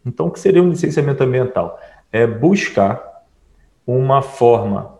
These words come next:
de legalizar uma atividade respeitando o meio ambiente. Acho que um, um resumo, deixando a parte técnica de lado, né, que são,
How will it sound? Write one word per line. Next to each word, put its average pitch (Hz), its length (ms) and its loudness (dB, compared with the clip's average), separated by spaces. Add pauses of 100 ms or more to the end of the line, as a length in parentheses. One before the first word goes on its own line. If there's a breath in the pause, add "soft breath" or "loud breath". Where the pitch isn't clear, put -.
(280)
de 113 200 -4
legalizar 143 760 2
uma 107 160 0
atividade 98 680 0 (260)
respeitando 147 1160 -2
o 156 80 2
meio 143 240 4
ambiente. 139 440 -2 (600)
Acho - 260 -10
que - 80 -4
um, 117 320 -2 (340 soft breath)
um 120 180 -6
resumo, 131 800 0 (180)
deixando 151 320 0
a 190 40 2
parte - 300 -2
técnica 113 420 -2
de 98 140 -4
lado, 104 420 2 (120)
né, 113 160 -4
que - 80 -8
são, 107 320 -6